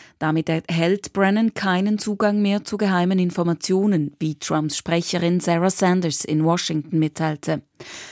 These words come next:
Trump begründete den Schritt damit, Brennan habe seinen Zugang zu vertraulichen Informationen für negative Äußerungen über die Regierung missbraucht. Brennan war unter Trumps Vorgänger Barack Obama C-I-A-Chef.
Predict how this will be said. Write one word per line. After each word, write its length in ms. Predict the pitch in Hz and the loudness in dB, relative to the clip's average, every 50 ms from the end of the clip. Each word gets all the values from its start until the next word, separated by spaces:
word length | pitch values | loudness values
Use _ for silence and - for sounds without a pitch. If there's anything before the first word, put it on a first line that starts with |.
| - - - | -20 -16 -10
Trump 480 | - - 185 170 175 214 226 - - - | -2 2 2 2 4 2 -2 -4 -4 -2
begründete 640 | 233 226 - 220 208 214 226 220 247 233 - 233 214 | -2 -2 0 2 2 2 2 2 0 0 0 0 2
den 180 | 233 220 202 | 2 2 2
Schritt 420 | - 190 185 180 175 - - - - | 2 2 0 -2 -2 -2 -6 0 0
damit, 540 | 170 160 165 190 214 202 - - - - - - | 2 2 2 2 0 0 -2 -4 -4 -4 -4 0
Brennan 340 | 190 190 196 196 202 202 | 0 2 2 2 2 4
habe 240 | 196 190 180 180 190 | 4 4 4 2 2
seinen 400 | 185 - 196 190 190 190 190 180 | 2 2 2 2 2 2 0 -2
Zugang 500 | - - 202 202 190 202 185 185 190 180 | -2 -4 -4 -2 0 0 0 0 0 -2
zu 140 | - - 190 | -2 -4 0
vertraulichen 720 | 180 190 180 - - 175 175 190 208 208 - 196 165 - | 0 0 0 0 0 0 2 2 0 -2 0 -2 0 0
Informationen 840 | 160 170 - - 165 165 165 147 - - 185 185 202 208 214 214 190 - - - - - - - | 0 -2 0 0 0 0 0 0 0 2 2 4 4 4 4 4 2 -2 -8 -18 -18 -18 -16 -6
für 140 | - 220 | -2 2
negative 720 | 220 214 214 214 214 - 180 165 - - 165 - - - - | 4 4 4 4 2 2 -2 -2 -2 -4 -6 -4 -2 -2 0
Äußerungen 680 | 160 180 196 190 - - 175 160 156 156 156 151 151 | 2 2 2 0 0 -2 0 0 2 2 2 2 2
über 180 | 156 156 143 160 | 0 0 0 -2
die 140 | 151 165 165 | -2 0 0
Regierung 540 | 165 175 170 180 190 196 202 180 170 160 151 | -2 -2 -2 0 2 2 2 4 2 0 0
missbraucht. 680 | 156 - - - 165 165 160 151 - - - - - - - - - - - - _ - | 0 -2 -4 0 0 2 2 0 -4 -10 -18 -18 -20 -20 -20 -20 -20 -20 -20 -20 _ -6
Brennan 340 | - 160 160 160 175 185 180 | -2 0 0 2 2 2 4
war 240 | 170 160 160 156 - | 4 4 2 0 0
unter 320 | - 180 170 - 156 151 | -2 -2 0 0 -2 -4
Trumps 400 | - - 190 175 180 190 180 - | -2 0 0 2 2 2 -2 -4
Vorgänger 540 | - - 190 196 202 196 185 160 151 156 156 | -4 0 0 2 2 2 0 0 0 0 -2
Barack 400 | 151 165 160 165 165 160 - - | -2 0 0 0 0 -2 -2 -4
Obama 440 | 175 156 165 165 165 175 180 170 156 | -4 0 0 0 2 2 2 0 0
C-I-A-Chef. 840 | 151 - - 170 165 160 165 165 170 180 190 - 208 196 196 190 | -2 -2 -2 0 0 2 2 2 2 2 2 2 2 2 0 0